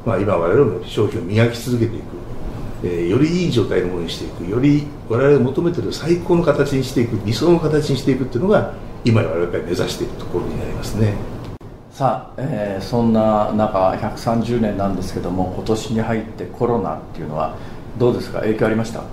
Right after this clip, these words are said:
Speaker 1: やー、もう大変な影響です。えー、正直言いまして、リーマンだの何だのいろいろありましたけど、
Speaker 2: はい。
Speaker 1: もうそんなもの比じゃありません。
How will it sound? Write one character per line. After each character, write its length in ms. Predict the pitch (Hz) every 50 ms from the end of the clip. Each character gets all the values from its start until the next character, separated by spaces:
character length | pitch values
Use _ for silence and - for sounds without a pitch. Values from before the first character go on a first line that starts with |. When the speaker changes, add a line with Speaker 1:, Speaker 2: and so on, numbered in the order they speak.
| -
Speaker 1:
や 380 | - - - - 101 - - -
ー、 40 | -
も 120 | 127 135 123
う 20 | -
大 240 | - 131 135 143 135
変 240 | 131 151 143 143
な 80 | 139 135
影 120 | 123 123
響 160 | 117 - 110 95
で 80 | 90
す。 200 | 92 - - - - - - - - - - - - - - - - -
え 220 | 101 101 101 98
ー、 20 | 92
正 140 | - - 123
直 80 | 123
言 100 | 120 120 120
い 40 | 107
ま 120 | 104 101
し 100 | 101 -
て、 100 | 95 90
リ 180 | 104 120 127 127
ー 20 |
マ 120 | 120 107
ン 80 | 98 95
だ 80 | 95 92
の 80 | 92
何 160 | 101 107 107
だ 80 | 107 98
の 60 | 95
い 20 | 98
ろ 60 | 101
い 20 |
ろ 60 | 104
あ 20 | 98
り 80 | 113
ま 80 | 123 127
し 80 | 120 -
た 80 | 104
け 100 | 90 98
ど、 140 | 95 101 92
Speaker 2:
は 40 | 92
い。 40 | 95
Speaker 1:
も 180 | 117 110 101
う 40 | 95 -
そ 60 | 131
ん 100 | 135 139
な 80 | 143 143
も 80 | 143
の 80 | 117 101
比 140 | - - 131
じ 100 | 120 101
ゃ 40 |
あ 20 | 92
り 80 | 92
ま 100 | 87 87
せ 100 | 85 -
ん。 40 | -